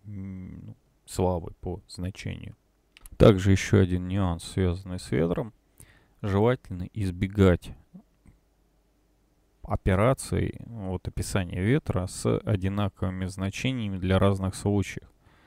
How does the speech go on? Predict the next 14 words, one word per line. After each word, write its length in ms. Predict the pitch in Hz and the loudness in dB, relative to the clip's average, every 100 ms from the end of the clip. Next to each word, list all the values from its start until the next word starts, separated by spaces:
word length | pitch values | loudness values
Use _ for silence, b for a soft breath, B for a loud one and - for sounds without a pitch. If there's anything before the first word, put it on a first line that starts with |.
| b b | b b
То 100 | - | -14
есть, 100 | 95 | -10
если 240 | 98 - 95 | -8 -4 -4
в 100 | - | 0
первом 380 | 104 92 87 - | 2 4 2 -6
случае 460 | - 92 - 95 | -8 -8 -6 -6
вы 160 | 87 90 | -4 -6
использовали 720 | - - 98 87 87 87 92 | -6 -4 -2 -2 -4 -6 -8
для 400 | - 95 90 85 - _ _ B B B B B _ - | -4 0 2 2 -4 _ _ B B B B B _ -6
тихого, 640 | 113 101 - 85 85 104 | 0 0 0 -4 -4 -8
ну, 160 | 95 92 | -12 -10
тихой 320 | - 87 90 | -8 -6 -6
погоды 640 | - 90 87 90 87 87 - - _ | 0 0 2 0 0 -8 -10 -20 _
пять 400 | 127 147 - | 2 2 0